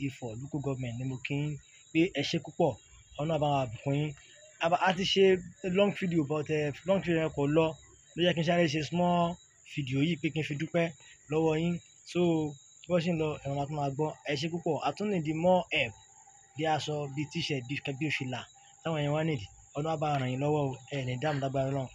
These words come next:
Ilé iṣẹ́ Green for God kò ní jóná lágbára lọ́wọ́ Ọlọ́run. A máa lọ sókè ni. Oòduà Adégbà kò ní gbé ọ̀dàlẹ̀. A dúpẹ́ lọ́wọ́ Yorùbá Nation. Yorùbá Nation no going back. Ifọ̀ Local Government. Ọlọ́run á ṣàánú fún wa, á ràn wá lọ́wọ́. Àdílé ìlérí láṣẹ Èdùmàrè lágbára lọ́wọ́ Ọlọ́run. Ẹ̀yin náà tẹ̀lé fún wa ní aṣọ ìdí ẹ̀ ní,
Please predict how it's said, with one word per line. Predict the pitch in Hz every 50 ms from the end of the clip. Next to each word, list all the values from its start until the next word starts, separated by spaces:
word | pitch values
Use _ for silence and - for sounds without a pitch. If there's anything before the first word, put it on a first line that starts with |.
| - - - -
Ilé | - 143 156 160
iṣẹ́ | 151 - - 175 160 151 147 139
Green | 123 120 170 185
for | - - 139 123
God | 117 151 139 -
kò | - - 123
ní | 117 127 135
jóná | 131 - 156 156
lágbára | 147 151 147 139 139 147 143
lọ́wọ́ | 143 147 143
Ọlọ́run. | 143 147 143
A | 139
máa | 139 139
lọ | 131 123
sókè | 165 - - 139
ni. | 120 120 120 120 - - - - - -
Oòduà | - 170 175 170 156 175 170
Adégbà | 160 160 196 185 147 151 139
kò | - 170
ní | 151 143
gbé | 139 135 165
ọ̀dàlẹ̀. | 156 139 131 127 120 117 104
A | 98 -
dúpẹ́ | 131 151 147 165
lọ́wọ́ | 160 170 165 165 156
Yorùbá | 147 147 139 131 160 160
Nation. | 160 156 151 143 151 156 156
Yorùbá | 147 139 131 165
Nation | 170 160 147 165 165
no | 165 165 165
going | 151 143 156 151 147
back. | 143 139 123 120 - - - - -
Ifọ̀ | - - 151 143 - 147 131 113
Local | 110 127 151 147 160 143
Government. | 139 143 135 135 131 117 110
Ọlọ́run | - - 135 151 147
á | 147
ṣàánú | 143 - 131 131 120
fún | 127 135
wa, | 123 135
á | 139
ràn | 147 139
wá | 120 113
lọ́wọ́. | 113 123 123 127 131 131 135 - - - - - - -
Àdílé | - 123 120 135 165 175
ìlérí | 160 139 131 143
láṣẹ | 147 151 139 - 143
Èdùmàrè | 127 113 117 117 110 107 101 101 98
lágbára | 117 131 135 123 131 131 127
lọ́wọ́ | 131 139 135 131
Ọlọ́run. | 131 143 143 127 120 - - - - -
Ẹ̀yin | - - 156
náà | 190 160
tẹ̀lé | 175 160 151
fún | - 151 156
wa | 160
ní | 165 175
aṣọ | 170 160 151 - 165
ìdí | 143 143 170
ẹ̀ | 180 165
ní, | 143 123